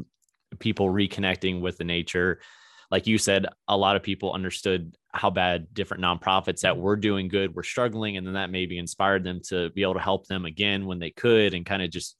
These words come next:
kinda shift their, their whole perspective. So it's, uh, it's interesting to kinda hear that, that, that you all experienced sort of that same effect,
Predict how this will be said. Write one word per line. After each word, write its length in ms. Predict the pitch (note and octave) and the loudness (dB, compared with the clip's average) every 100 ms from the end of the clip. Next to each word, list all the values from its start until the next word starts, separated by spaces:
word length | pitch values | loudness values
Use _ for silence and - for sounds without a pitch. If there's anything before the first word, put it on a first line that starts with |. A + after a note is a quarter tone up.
| _ | _
kinda 160 | - G2 | -2 0
shift 400 | - A2 A2 - | 2 2 0 2
their, 300 | F#2 F2 - _ _ _ _ - | 4 4 -2 _ _ _ _ 0
their 120 | A2 | 4
whole 180 | A#2 G#2+ | 4 4
perspective. 720 | F#2 - - G2 - D#2+ D2+ | 0 -4 0 0 0 -4 -4
So 400 | - F2+ E2 D#2+ - _ _ _ - | -2 0 0 -2 -10 _ _ _ -8
it's, 220 | - G2+ G#2+ | -4 0 2
uh, 240 | F2+ E2+ | 4 2
it's 200 | F#2 G2 | 0 0
interesting 420 | B2 A#2 G#2+ - | 2 2 2 0
to 40 | G2 | -4
kinda 140 | F#2+ | -2
hear 180 | F#2+ G2 | -2 -2
that, 140 | F2+ - | -2 -4
that, 240 | F2+ F2 - _ - - | -4 -4 -6 _ -20 -6
that 100 | G#2+ | -2
you 180 | F#2 G#2+ | 2 4
all 180 | G2+ F#2 | 4 4
experienced 760 | E2 - - G2 F2+ E2 - - | 0 -6 -6 -2 -2 -4 -6 -2
sort 200 | F#2+ F2+ | -2 0
of 180 | E2+ - | -2 -2
that 180 | F#2 E2+ | -2 -2
same 240 | - F#2 | -2 -2
effect, 480 | E2 - F#2 E2+ - | -2 0 2 2 -4